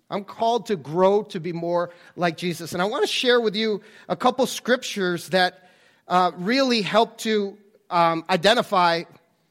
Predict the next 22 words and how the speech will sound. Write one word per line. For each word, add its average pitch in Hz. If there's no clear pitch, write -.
where 202
we 208
landed 190
on 175
this 180
topic. 208
Romans 214
eight 240
twenty-nine 214
says 165
this. -
Romans 240
eight 254
twenty-nine 208
says, 220
"For 220
those 262
God 214
foreknew, 202
he 240
also 269
predestined 185